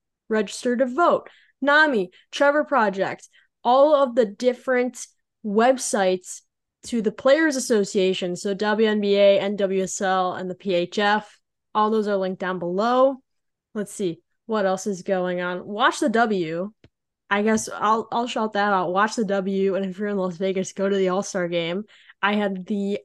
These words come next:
immense immense opportunity to go to the All-Star Game last year. It was phenomenal. So if you can, I suggest you go check it out. That's all for me today. Special thanks to Kevin for coming on the show.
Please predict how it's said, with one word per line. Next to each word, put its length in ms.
immense 720
immense 500
opportunity 560
to 60
go 120
to 60
the 80
All-Star 300
Game 180
last 240
year. 160
It 100
was 160
phenomenal. 800
So 360
if 160
you 120
can, 480
I 160
suggest 380
you 80
go 140
check 300
it 100
out. 260
That's 320
all 280
for 280
me 400
today. 680
Special 340
thanks 200
to 80
Kevin 320
for 140
coming 260
on 140
the 60
show. 640